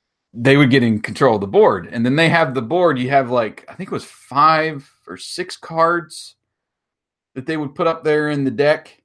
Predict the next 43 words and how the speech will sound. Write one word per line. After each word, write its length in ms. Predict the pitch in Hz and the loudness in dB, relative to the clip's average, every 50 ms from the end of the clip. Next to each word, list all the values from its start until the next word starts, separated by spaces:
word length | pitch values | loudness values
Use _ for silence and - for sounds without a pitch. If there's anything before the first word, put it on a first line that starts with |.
| _ _ _ _ _ _ _ _ _ _ _ | _ _ _ _ _ _ _ _ _ _ _
And 120 | 120 120 | -6 -4
they'd 220 | 127 127 110 - | -4 -4 -6 -8
flip 240 | - - 180 185 - | -4 -4 -4 -4 -4
the 80 | - 175 | -8 -8
first 340 | - - 185 170 - - - | 0 2 2 2 2 0 -2
one 140 | 151 135 | 0 2
over, 300 | 131 131 123 117 123 131 | 2 2 2 2 0 0
and 100 | 127 123 | 0 0
then 140 | 127 131 131 | 0 2 2
you 80 | 139 139 | 0 0
would 100 | 139 123 | 0 0
be 120 | 131 131 | 2 2
like, 440 | 127 120 117 113 107 - - _ _ _ _ _ _ | 2 2 2 0 -4 -8 -16 _ _ _ _ _ _
it'd 140 | - 127 117 | -8 -6 -2
be 100 | 131 131 | -2 0
like 140 | 127 120 - | 0 -2 -2
a 40 | 120 | -2
nine. 560 | 110 120 123 120 117 101 87 85 87 92 - _ _ _ _ _ _ _ _ _ _ | -2 0 0 0 -2 -4 -6 -10 -14 -16 -20 _ _ _ _ _ _ _ _ _ _
And 80 | 104 | -10
I 60 | 101 | -8
think 260 | - - 175 165 - - | -4 -4 -4 -4 -6 -6
aces 420 | - 127 135 131 - 120 113 110 104 | -4 -4 -4 -4 -6 -8 -10 -10 -8
were 200 | 101 98 92 90 | -6 -6 -6 -4
high. 420 | - 117 110 98 87 80 80 - _ _ _ _ _ _ _ _ _ | -2 -2 -2 -2 -2 -4 -8 -10 _ _ _ _ _ _ _ _ _
So 160 | - - 113 | -4 -2 -2
you 260 | 107 113 120 127 127 | 0 0 0 0 0
would 140 | 120 123 123 | 0 -2 -4
say, 400 | - - 139 123 120 117 113 113 | 0 2 2 4 4 4 2 0
"Well, 320 | - 113 120 127 127 127 120 | 0 2 4 4 4 4 4
there's, 160 | 120 110 113 | 0 -4 -6
you 240 | 110 - - 113 104 | -10 -12 -10 -8 -8
know, 240 | 95 92 87 - - _ | -8 -8 -10 -12 -12 _
there's 160 | 101 104 95 | -12 -12 -10
a 40 | 98 | -6
lot 240 | 85 120 127 - - | -2 0 0 0 0
more 140 | 123 120 110 | -2 -4 -4
cards 400 | - - 123 117 113 107 98 113 | -2 0 2 2 2 2 0 -2
lower 300 | 117 120 120 120 117 107 | -2 0 0 2 0 0
than 220 | 101 107 104 104 | -2 -4 -6 -6
nine 320 | 101 101 101 101 101 101 101 | -4 -4 -4 -4 -4 -4 -6
in 120 | 101 101 101 | -8 -10 -10
the 80 | 98 92 | -10 -6
deck. 280 | 101 95 92 92 95 | -4 -4 -4 -4 -4